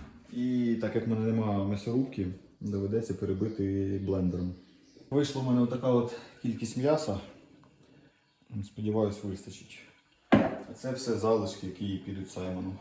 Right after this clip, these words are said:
Зараз я чекаю, поки м'ясо трохи охолоне, бо воно ще не повністю розморозилось, і буду перебивати його.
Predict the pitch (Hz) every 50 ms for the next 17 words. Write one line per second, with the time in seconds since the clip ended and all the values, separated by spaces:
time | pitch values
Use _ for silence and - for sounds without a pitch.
0 | - - - - - - - - 113 113 113 107 101 101 104 110 - 110 104 107
1 | 104 - - - - 107 110 110 110 - 110 - 117 113 - 117 113 - - 135
2 | 143 151 139 107 101 98 95 95 98 98 95 - - - - - 110 98 90 104
3 | 101 101 98 - 110 104 98 101 113 117 131 127 110 101 92 - - - 110 107
4 | 104 107 104 98 92 - 104 101 101 101 101 98 95 95 101 101 101 104 104